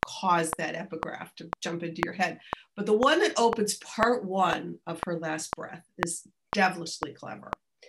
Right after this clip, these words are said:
It's from Machiavelli, who is devilishly clever.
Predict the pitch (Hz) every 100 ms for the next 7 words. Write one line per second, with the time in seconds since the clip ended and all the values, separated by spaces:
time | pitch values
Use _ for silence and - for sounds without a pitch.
0 | _ - 170 - 220 240 208 175 170 170
1 | 147 143 196 196 175 170 170 180 - -
2 | - - - - - - - - 156 311